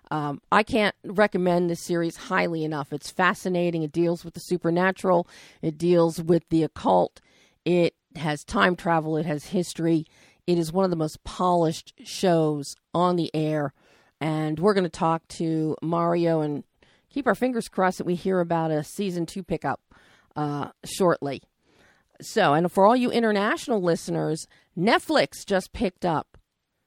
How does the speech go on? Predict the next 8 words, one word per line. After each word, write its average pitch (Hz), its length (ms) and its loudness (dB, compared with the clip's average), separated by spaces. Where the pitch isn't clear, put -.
Superstition 170 920 0
for 185 440 8
international 208 720 2
release. 175 540 -2
So 160 580 0
all 196 220 4
of 185 100 0
you, 185 400 2